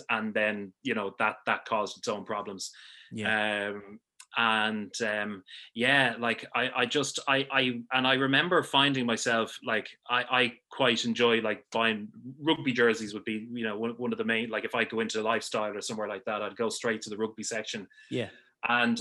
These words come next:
Speaker 1: I was finding myself looking for the biggest size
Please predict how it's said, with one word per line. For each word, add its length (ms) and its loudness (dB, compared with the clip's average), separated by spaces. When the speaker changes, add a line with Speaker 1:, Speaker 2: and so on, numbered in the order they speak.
Speaker 1:
I 80 4
was 160 2
finding 380 4
myself 680 4
looking 520 0
for 520 2
the 60 0
biggest 560 2
size 680 2